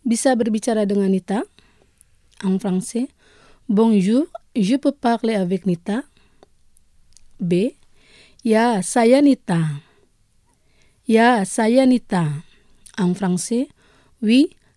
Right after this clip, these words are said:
je suis Nita. A. Hai Nita,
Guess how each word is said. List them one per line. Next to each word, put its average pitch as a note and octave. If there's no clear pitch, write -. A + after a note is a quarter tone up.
je G3+
suis D4
Nita. E3+
A. F#3+
Hai D#4
Nita, D4+